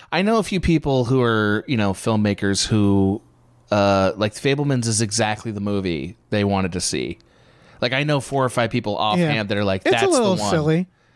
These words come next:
Speaker 2: It's a lot of the power of film. You know, they're like, there's a part where he uses the power of film. <laughs> And it's like, yeah, I mean, it's, again, it's Spielberg, so it's like,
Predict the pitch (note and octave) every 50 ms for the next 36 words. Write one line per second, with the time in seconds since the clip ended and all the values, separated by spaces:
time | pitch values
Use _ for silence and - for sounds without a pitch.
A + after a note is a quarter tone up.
0 | _ _ _ A#3+ B3 - C#4 B3 A#3 A3 G3+ G3 F#3 F3+ E3+ F3 E3+ - - F3+
1 | D#3+ D#3+ D#3+ D#3 D3+ - - F3 D3+ D3 D3+ D#3 D#3 C#3+ D3 E3 F#3 F#3+ F#3+ F#3+
2 | F#3 F#3 F#3 G3 G3 G3 G3+ F#3 E3 G3 F#3+ F3 F#3 - - - F#3 E3+ E3 G3
3 | - - _ _ _ _ _ _ E3+ E3+ D3 F3+ E3+ D3+ D#3 E3 E3+ D#3 D3+ E3+
4 | D3 C#3 D#3 - - E3 D3 C#3+ D3 D3 D3 C#3+ - - F3+ E3 D#3+ E3 E3+ E3+
5 | D#3+ - - _ _ _ _ _ - - - - - - C#4 A#3+ - A3+ A3+ A3+
6 | A3 G3+ - A3 G3+ G3+ G3 F3+ - - - _ _ _ _ _ _ _ _ _
7 | _ _ - C4+ C4+ C#4+ D4 D#4+ D4+ C4+ C4 C4 B3+ A#3+ A#3 - - B3+ C4 C4+
8 | C#4 C4+ C4+ C4+ C4+ - - - - B3 A#3+ A3+ D4 A3+ F3+ F3+ - - - C4
9 | A#3+ F#3+ D#3 D3 B2+ C3 - - - F3+ D#3 D3 C#3 - - D#3+ D#3 D3+ D3+ -
10 | -